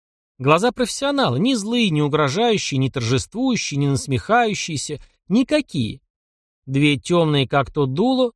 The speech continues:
дырки в черепе. Ничего в этих глазах не прочитать, не понять, самая безнадёжная ситуация. Ну что, будем знакомиться? Знакомиться? Давайте. Как вас зовут? Нет, не так.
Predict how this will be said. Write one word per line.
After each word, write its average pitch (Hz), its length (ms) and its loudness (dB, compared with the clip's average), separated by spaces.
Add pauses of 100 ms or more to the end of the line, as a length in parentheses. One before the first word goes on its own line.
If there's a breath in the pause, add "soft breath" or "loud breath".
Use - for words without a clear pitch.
дырки 247 380 -2
в - 60 -8
черепе. 135 540 -4 (640)
Ничего 190 320 0
в 277 60 0
этих 254 180 -2
глазах 220 380 0
не 240 80 0
прочитать, 156 640 -2
не 185 100 -2
понять, 139 460 0
самая 294 300 -2
безнадёжная 185 640 0
ситуация. - 680 -8 (880)
Ну 165 160 -2
что, 143 220 -2
будем 127 180 2
знакомиться? 143 680 -2 (1000)
Знакомиться? 127 800 -2 (100)
Давайте. 160 640 -4
Как - 180 0
вас 120 140 0
зовут? 113 300 -2 (360)
Нет, 156 240 0
не 220 120 2
так. - 260 -6